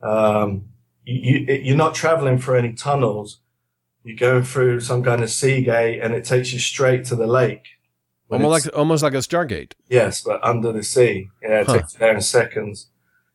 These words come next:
Speaker 1: And, um, I was contacted by M I six at the time and, um, given some file information which, uh, talked about a rocket launch that I was involved with, um,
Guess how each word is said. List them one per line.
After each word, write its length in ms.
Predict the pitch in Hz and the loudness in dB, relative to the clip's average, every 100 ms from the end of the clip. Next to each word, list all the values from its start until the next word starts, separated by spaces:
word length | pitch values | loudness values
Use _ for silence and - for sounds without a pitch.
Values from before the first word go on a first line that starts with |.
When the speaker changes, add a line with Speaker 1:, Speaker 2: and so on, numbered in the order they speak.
| _ _ 117 | _ _ -4
Speaker 1:
And, 420 | 120 123 127 131 | 0 2 0 0
um, 540 | 127 120 123 120 - - _ _ _ _ | 2 2 0 -2 -6 -14 _ _ _ _
I 120 | 127 | 0
was 180 | 127 127 | 0 -2
contacted 800 | - 147 131 147 135 - 139 127 | -2 -2 -2 -2 -4 -4 -2 -2
by 200 | 131 131 | 2 2
M 180 | 135 131 | 2 2
I 140 | 123 | 0
six 560 | 117 - 170 127 - - | -2 -2 0 -2 -6 -8
at 80 | 123 | -8
the 120 | 127 | -10
time 640 | - 127 113 113 117 120 _ _ 117 | -2 2 4 2 -2 -8 _ _ -6
and, 560 | 117 117 113 117 110 | -2 0 0 -2 -2
um, 580 | 117 117 113 113 110 107 _ _ _ _ _ _ _ - _ _ _ | 0 2 2 0 -4 -8 _ _ _ _ _ _ _ -20 _ _ _
given 220 | 139 131 | 0 0
some 180 | 131 127 | 2 -2
file 400 | - 139 135 131 | 0 0 2 2
information 840 | 123 - 117 117 113 - 117 117 117 | 0 -2 -6 -4 -4 -6 -4 -4 -4
which, 360 | 123 - - | -6 -6 -2
uh, 320 | 117 113 107 107 _ _ _ _ _ | 0 0 0 -6 _ _ _ _ _
talked 240 | - 131 131 | -2 0 2
about 260 | 131 131 | 0 2
a 40 | 120 | 2
rocket 420 | 139 123 - 123 | 0 0 -2 -4
launch 460 | 117 123 117 - - | 0 0 0 -6 -4
that 80 | |
I 60 | 117 | 0
was 180 | 117 113 | 0 -2
involved 480 | 107 127 131 127 117 | -2 0 2 0 0
with, 260 | 113 113 | 0 2
um, 500 | 113 117 113 113 113 | 2 2 2 0 -4